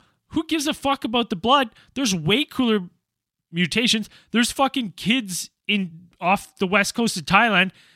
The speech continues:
that can see underwater crystal clear because they've adapted, because they spend so much time underwater that their eyes, they can change their lenses with a flex. And to see underwater, I'm like, to me, I'm like, that's way cooler.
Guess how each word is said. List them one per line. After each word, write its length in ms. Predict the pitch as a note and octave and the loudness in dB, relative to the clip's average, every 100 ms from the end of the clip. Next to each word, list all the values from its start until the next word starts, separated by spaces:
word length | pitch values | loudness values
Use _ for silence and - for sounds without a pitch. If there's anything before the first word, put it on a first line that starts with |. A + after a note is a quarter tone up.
| _ | _
that 120 | G3+ G#3 | -4 -2
can 120 | G3+ | -2
see 360 | - C4 D4 | 0 2 4
underwater 540 | C4+ A#3+ A3 A3+ B3 F#3 | 2 2 2 4 4 0
crystal 420 | - B3+ - A#3+ | -2 -4 -2 -6
clear 360 | - C4+ A3+ - - - | -4 0 0 0 -8 -4
because 260 | G#3+ A#3 | -2 0
they've 180 | B3 G#3 | 0 0
adapted, 680 | A3 A3+ C#4 D4+ - G3+ G3 - - | 0 4 4 4 0 -4 -4 -12 -6
because 220 | A3 G#3+ | -4 -2
they 100 | B3+ | -4
spend 320 | - B3+ B3+ | -2 -2 -2
so 80 | C4+ | -2
much 200 | A#3+ - | -2 -2
time 300 | G#3+ B3+ A#3+ | 0 2 2
underwater 640 | A#3+ A#3 B3 C#4 A#3 G#3+ - - _ _ | 0 2 4 4 4 -2 -6 -16 _ _
that 140 | A3 | -4
their 160 | C4 B3 | -2 0
eyes, 440 | G#3+ C4+ D4+ C4+ - | 4 6 6 4 -2
they 120 | B3 | -6
can 280 | C4+ G#3+ E3+ - | -6 -6 -10 -4
change 420 | - C4+ D4 A#3 | 0 2 2 2
their 160 | B3+ A#3+ | 2 2
lenses 720 | A3 C#4+ F4+ C4+ B3+ G3 - - F3+ F3+ | 2 2 2 0 2 0 -2 -10 -16 -2
with 200 | A#3+ C4+ | 0 2
a 80 | |
flex. 680 | A#3 B3 E4 E4+ - - - - _ _ - | 0 2 2 2 -2 -10 -10 -12 _ _ -6
And 140 | G#3 - | -4 -2
to 100 | B3 | -2
see 220 | - D4+ | -2 -2
underwater, 340 | C4+ C4+ D4+ | 0 2 4
I'm 100 | B3+ | 4
like, 180 | A3 F#3+ - _ _ - | 2 0 -6 _ _ -10
to 80 | A#3+ | -4
me, 140 | F#4 | 0
I'm 140 | A#3+ | 2
like, 160 | A3+ F#3+ - _ - | 2 0 -4 _ -10
that's 180 | F#3+ F3 | -8 0
way 220 | F3+ F#4 | 2 2
cooler. 480 | - A3+ F3 A#2 | 0 0 0 -4